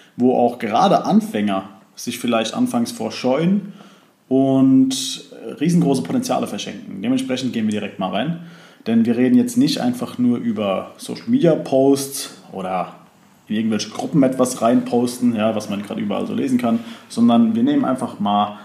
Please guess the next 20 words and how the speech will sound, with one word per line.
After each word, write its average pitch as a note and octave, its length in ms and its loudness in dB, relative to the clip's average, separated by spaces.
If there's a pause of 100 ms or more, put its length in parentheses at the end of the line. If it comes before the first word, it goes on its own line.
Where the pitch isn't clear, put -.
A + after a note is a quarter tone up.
(140)
ein A2+ 80 -6
paar G#2 240 -6
Wege, C#3+ 300 4
die B2 80 2
sind C3+ 120 4
auch C3+ 160 -2
mal B2 260 2
komplett B2+ 340 -2
fern B2 280 2
von, G#2+ 280 -4
von - 240 -4
dem G#2 100 2
ganzen G#2 280 -2
Thema F#2+ 300 -2
Web. B2+ 300 0 (320)
Und A#2 500 2
der A2+ 120 2
erste F3 340 0
Vorschlag C#3+ 540 0 (160)
wäre, E3 460 2